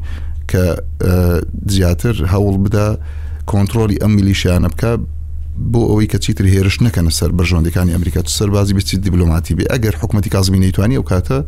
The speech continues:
ئەمریکا لەژێر فشاری هەتا کۆنگرێسیش، ئیدارەی بایدن دەبێ خۆی بە دەستێکی پۆلاین بێ هەم سەربازەکانی و هەم بنکەکانی و هەم ئەو شوێنانەش بپارێزێ کە بنکە سەربازەکانی ئەمریکای لێ، چ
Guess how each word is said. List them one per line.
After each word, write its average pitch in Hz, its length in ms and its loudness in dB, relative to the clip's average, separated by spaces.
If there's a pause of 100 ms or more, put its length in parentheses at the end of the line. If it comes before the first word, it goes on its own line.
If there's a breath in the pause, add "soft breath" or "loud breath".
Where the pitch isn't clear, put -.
(320 loud breath)
ئەمریکا 107 440 0 (520)
لەژێر 104 320 0
فشاری 156 540 0 (160)
هەتا - 260 0
کۆنگرێسیش، 101 640 0 (560 loud breath)
ئیدارەی 101 320 2
بایدن 110 360 2
دەبێ 104 200 2
خۆی 98 340 2 (320)
بە 92 160 2
دەستێکی 92 440 0
پۆلاین 90 480 2 (460 loud breath)
بێ 98 220 2
هەم 120 180 2
سەربازەکانی 113 840 0
و 107 80 2
هەم 113 180 4
بنکەکانی 104 680 2 (360 loud breath)
و - 100 -2
هەم 120 240 2
ئەو 143 140 2
شوێنانەش 123 460 0
بپارێزێ 120 520 0
کە 101 200 0 (640 loud breath)
بنکە 101 340 2
سەربازەکانی 95 560 2
ئەمریکای 92 380 2
لێ، 82 180 2
چ - 100 -6